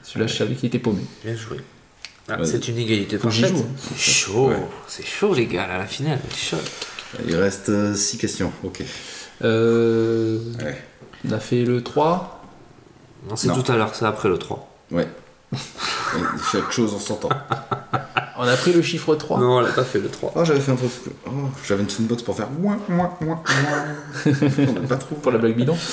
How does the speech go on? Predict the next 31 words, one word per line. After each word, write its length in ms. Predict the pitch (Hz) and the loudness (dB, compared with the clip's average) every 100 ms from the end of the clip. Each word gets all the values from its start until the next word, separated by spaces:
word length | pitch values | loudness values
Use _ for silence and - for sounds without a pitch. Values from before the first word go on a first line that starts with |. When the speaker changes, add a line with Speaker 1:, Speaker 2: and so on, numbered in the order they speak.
| - | 4
Speaker 3:
Ouais. 180 | 135 139 131 - | 4 4 2 2
Speaker 1:
D'accord. 200 | 156 - | 2 2
Speaker 3:
<laughs> 80 | 131 | 0
Je 100 | 135 | -2
trouvais. 200 | - 85 80 - | -2 0 0 0
Ah, 40 | |
il 60 | 135 | 0
faut 120 | 107 | -2
que 60 | 92 | -6
je 40 | 113 | -4
le 40 | |
mette. 220 | 135 135 - - - - - | -4 -6 -14 -20 -20 -18 -6
Speaker 2:
Titre 280 | 143 151 185 | -4 0 4
ou 60 | |
héros, 260 | 160 143 143 | 6 6 4
Nours ? 280 | 131 135 - - - - - | 0 -4 -10 -16 -18 -18 -4
Speaker 3:
Euh, 100 | 98 | 0
excuse-moi. 380 | 92 - 101 87 - | 0 0 0 -2 -2
Ah 40 | |
oui, 100 | 90 80 | -2 0
c'est, 140 | 92 | 2
on 160 | 82 85 | 2 2
est 40 | |
en 120 | 80 | 2
train 140 | 78 76 | 0 -4
de 40 | |
jouer. 100 | 80 - - - - - - | -4 -6 -8 -6 -8 -10 -6
Euh, 580 | 90 90 95 95 92 90 | -2 0 2 2 2 2
héros. 200 | 104 92 - - - - - - - - - - - - _ _ | 2 0 -4 -12 -18 -20 -20 -20 -20 -20 -20 -20 -20 -20 _ _
Speaker 2:
John 300 | 110 104 123 127 | -4 2 2 2
Smartstone. 720 | - - 110 - - - 85 | -4 -4 -6 -6 -10 -6 -6